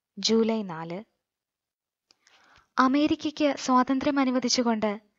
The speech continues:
അമേരിക്കയും ഇംഗ്ലണ്ടും ഒപ്പുവെച്ച സന്ധി? വേഴ്സായ് ഉടമ്പടി അല്ലെങ്കിൽ പാരീസ് ഉടമ്പടി?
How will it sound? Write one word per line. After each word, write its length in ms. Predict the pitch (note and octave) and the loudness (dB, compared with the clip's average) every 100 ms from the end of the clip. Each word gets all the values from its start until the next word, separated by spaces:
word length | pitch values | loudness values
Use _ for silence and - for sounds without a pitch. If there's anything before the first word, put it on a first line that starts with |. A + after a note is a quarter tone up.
| _ - - - | _ -20 -14 0
അമേരിക്കയും 760 | A3+ A#3+ C4+ C#4 C#4 C#4 C4+ C4+ | 2 4 4 2 -2 -2 -2 -6
ഇംഗ്ലണ്ടും 580 | A#3 A#3 A#3+ A#3 A3 A3 - | -6 -2 0 0 -2 -6 -6
ഒപ്പുവെച്ച 520 | G#3+ - A#3+ F#3+ - | -6 0 0 0 -6
സന്ധി? 500 | F3 E3+ D#3 F3 A#3+ _ _ _ _ _ _ _ _ _ _ _ _ _ _ _ - | -8 -10 -10 -10 -12 _ _ _ _ _ _ _ _ _ _ _ _ _ _ _ -2
വേഴ്സായ് 540 | A#3 C4 C4+ - D4+ C#4+ | 4 4 4 0 -2 0
ഉടമ്പടി 540 | B3+ A#3+ A#3 A3+ G#3 - - | 0 0 -2 -4 -6 -12 -10
അല്ലെങ്കിൽ 440 | G#3+ G#3+ G#3+ G3 F#3+ _ - | -8 -6 -6 -8 -12 _ -4
പാരീസ് 460 | A3 G#3+ G#3+ - - | -2 0 -2 -6 -8
ഉടമ്പടി? 520 | F3+ E3 E3 F3 | -8 -6 -6 -8